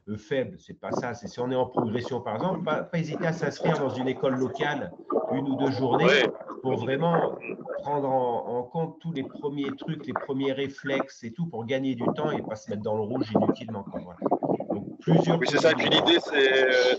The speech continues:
Speaker 2: c'est peut-être aussi de, de pas, comme tu le disais, d'arriver un premier jour et faire de l'observation et pas sortir de l'avion
Speaker 1: Voilà.
Speaker 2: et go, je sors ma moulette et je vais voler,
Speaker 1: Voilà.
Speaker 2: quoi. C'est,
Speaker 1: Ça, ça,
Speaker 2: c'est
Speaker 1: ça va
Speaker 2: possible.
Speaker 1: vraiment,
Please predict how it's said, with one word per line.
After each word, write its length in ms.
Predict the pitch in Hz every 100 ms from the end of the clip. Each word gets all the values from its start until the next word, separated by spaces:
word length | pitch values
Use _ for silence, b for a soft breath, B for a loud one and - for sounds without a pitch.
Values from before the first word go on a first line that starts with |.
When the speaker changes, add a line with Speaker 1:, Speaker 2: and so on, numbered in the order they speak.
| -
Speaker 2:
c'est 160 | 139 -
peut-être 380 | 131 147 -
aussi 240 | 127 - 143
de, 420 | 135 123 120 113
de 120 | 110
pas, 340 | - 135 127 120
comme 160 | 127
tu 140 | - -
le 40 |
disais, 260 | - 131 143
d'arriver 360 | 120 117 117
un 120 | 127 113
premier 300 | 127 123 123
jour 160 | 139
et 120 | 143 120
faire 140 | 127
de 80 | 127
l'observation 720 | 123 135 120 117 - 143 135
et 60 | 110
pas 200 | 117 120
sortir 360 | 117 - 120
de 80 | 117
l'avion 160 | 113 113
Speaker 1:
Voilà. 280 | 151 190 180
Speaker 2:
et 40 | 107
go, 180 | 135
je 140 | 123 113
sors 180 | 120 104
ma 80 | 113
moulette 240 | 127 127
et 40 | 113
je 300 | 113 - 113
vais 80 |
voler, 160 | 117 127
Speaker 1:
Voilà. 220 | 127 135 117
Speaker 2:
quoi. 120 | 127 -
C'est, 140 | 95
Speaker 1:
Ça, 180 | 92 151
ça, 200 | - 175
Speaker 2:
c'est 40 | 190
Speaker 1:
ça 120 | 143
va 160 | 135 135
Speaker 2:
possible. 60 |
Speaker 1:
vraiment, 460 | 170 185 196 190